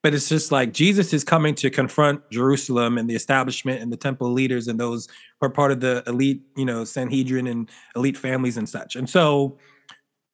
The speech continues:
if we see that a-, as a narr-, like, sometimes we read the gospel stories, um, in so many little pieces and, and hardly ever as one coherent flow of story, right?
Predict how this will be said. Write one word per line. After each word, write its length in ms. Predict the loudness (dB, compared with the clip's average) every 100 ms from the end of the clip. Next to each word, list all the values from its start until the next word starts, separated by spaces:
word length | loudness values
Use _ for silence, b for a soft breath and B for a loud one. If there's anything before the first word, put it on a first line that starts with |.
| _ _ _
if 240 | 2 4 2
we 80 |
see 220 | 4 4 6
that 360 | 6 4 0 _
a-, 180 | 0 2
as 160 | 2 2
a 60 |
narr-, 240 | 4 4 4
like, 160 | 2
sometimes 300 | 2 2 4
we 200 | 4 4
read 240 | 4 4 4
the 60 |
gospel 400 | 4 4 2 0
stories, 680 | -2 2 4 4 4 2 -4 b b b b _ _ _
um, 520 | 2 2 2 0 -4 -8 _ 2
in 160 | 2
so 180 | 4 4
many 180 | 6 6
little 200 | 6 4
pieces 760 | 2 0 2 2 0 -2 -8 b b b -4
and, 300 | -2 0 -2
and 120 | -4
hardly 440 | 0 4 4 4 4
ever 260 | 4 4
as 200 | 4 0
one 260 | 0 2 2
coherent 680 | 0 0 0 0 2 2 0 -10
flow 480 | -10 0 4 4 4
of 100 | 2
story, 640 | -2 2 2 2 0 -6 2
right? 300 | 2 2